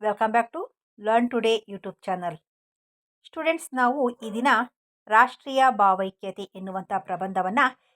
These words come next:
ಹೇಗ್ ಬರೆಯೋದು ಅನ್ನೋದನ್ನ ಈ ವಿಡಿಯೋದಲ್ಲಿ ಕಲ್ತ್ಕೊಳ್ಳೋಣ.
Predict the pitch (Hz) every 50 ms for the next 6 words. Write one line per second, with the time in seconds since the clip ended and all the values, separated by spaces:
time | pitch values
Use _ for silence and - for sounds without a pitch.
0 | _ _ _ - 330 349 330 269 240 254 220 214 208 202 180 190 190 - - 196
1 | 180 175 202 208 247 233 233 240 - _ _ _ _ _ - 349 359 359 320 285
2 | 247 220 202 196 190 214 220 254 214 214 - _ _ - 240 233 - - - 190
3 | 180 175 170 170